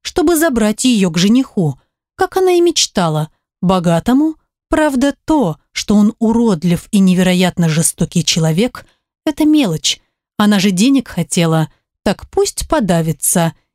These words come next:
И неважно, что из золотой клетки ей не выбраться. Главное, что она золотая. «Юль, давай собираться.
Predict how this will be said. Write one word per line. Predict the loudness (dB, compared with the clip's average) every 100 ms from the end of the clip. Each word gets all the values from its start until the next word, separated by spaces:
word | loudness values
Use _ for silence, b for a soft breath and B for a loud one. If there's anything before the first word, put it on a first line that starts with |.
| _
И | 0
неважно, | 2 2 2 -2 -2 -2 -2 -4 _ -10
что | -4 0
из | 0
золотой | 2 0 0 -2
клетки | 0 0 0 0 0
ей | 2 2
не | 2
выбраться. | 2 0 -2 -2 -2 -2 -4 _ _ -2
Главное, | 0 2 0 2 2 0 _ _
что | -8 -4 0 2
она | 2 0
золотая. | 0 -2 0 0 0 -2 -6 _ _ _ _ _ _ _ _ _ _ _ _ _ _ -4
«Юль, | 0 2 0 -4 -10 _ _ _ _ -8
давай | -2 0 0
собираться. | 0 0 0 0 -2 -2 -2 -2